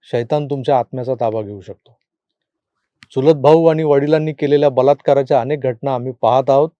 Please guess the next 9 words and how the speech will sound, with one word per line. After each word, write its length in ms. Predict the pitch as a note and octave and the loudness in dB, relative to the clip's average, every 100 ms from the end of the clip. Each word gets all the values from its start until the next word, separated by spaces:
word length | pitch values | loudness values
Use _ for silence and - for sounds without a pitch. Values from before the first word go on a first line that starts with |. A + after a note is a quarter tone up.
| _ _ _ _ _ _ _ B2+ | _ _ _ _ _ _ _ -8
ते 100 | A#2+ | -6
याचंच 360 | A2 D3+ D3+ - | -6 -6 -8 -6
फलित 200 | C3+ C3+ | -6 -2
आहे, 160 | C#3 D#3 _ _ _ _ _ _ _ _ _ _ | -2 -4 _ _ _ _ _ _ _ _ _ _
असा 460 | A2 - C3 C3 - _ | -14 -4 -2 -2 -4 _
सुमार 360 | - B2+ C#3+ D#3 | -16 -6 -2 -2
बुद्धीचा 460 | C3+ B2 C3 B2 B2 | -2 -10 -10 -6 -4
दावा 320 | A2 G#2+ C3+ E3 _ _ _ _ _ _ _ _ _ _ | -2 -4 -6 -10 _ _ _ _ _ _ _ _ _ _
हा 100 | - | -10